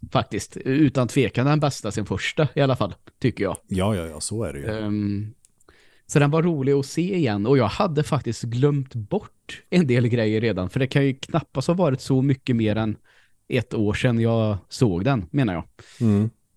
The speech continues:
Speaker 1: Men, eh, så det var kul att se den igen. Ehm, och så är jag redo för att se den sjätte filmen.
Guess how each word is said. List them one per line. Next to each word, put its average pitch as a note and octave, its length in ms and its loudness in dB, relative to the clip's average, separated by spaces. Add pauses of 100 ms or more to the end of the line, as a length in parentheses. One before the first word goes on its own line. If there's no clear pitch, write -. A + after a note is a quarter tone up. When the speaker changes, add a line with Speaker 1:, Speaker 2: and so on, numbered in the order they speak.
(460)
Speaker 1:
Men, A#2+ 340 0
eh, A#2 440 0 (2000)
så - 120 0
det C#3+ 60 4
var F3 100 2
kul F#3 380 0
att D#3 80 0
se D3+ 200 2
den D3+ 340 2
igen. G#2+ 340 -2 (300)
Ehm, A2 440 -2 (460)
och C3 120 2
så C#3 80 4
är C3 40 6
jag B2 200 4
redo A#2+ 360 2
för A#2+ 140 -4
att A#2+ 100 -2
se A2 200 0
den G2 200 -2
sjätte - 440 -4
filmen. F2+ 380 -2